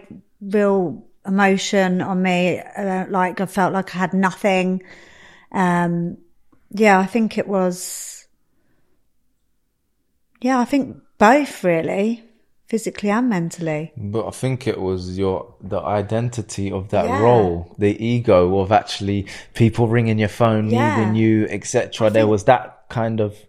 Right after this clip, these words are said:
Speaker 2: um,
Speaker 1: Yeah, I think so.
Speaker 2: was hard for you, isn't it?
Speaker 1: Yeah, because I felt almost wanted,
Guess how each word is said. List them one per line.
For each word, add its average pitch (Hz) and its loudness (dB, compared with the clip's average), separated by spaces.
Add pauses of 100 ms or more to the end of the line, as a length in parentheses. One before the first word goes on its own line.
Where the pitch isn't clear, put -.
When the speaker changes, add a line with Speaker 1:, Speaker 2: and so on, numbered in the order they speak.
(640)
Speaker 2:
um, 110 2
Speaker 1:
Yeah, 262 2
I 240 -2
think 277 -10
so. 175 -2
Speaker 2:
was 107 -6
hard 104 0
for - -12
you, 101 -4
isn't 117 -6
it? 85 -8
Speaker 1:
Yeah, 254 4
because 214 -4
I 220 0
felt 226 2
almost 220 -2
wanted, 214 0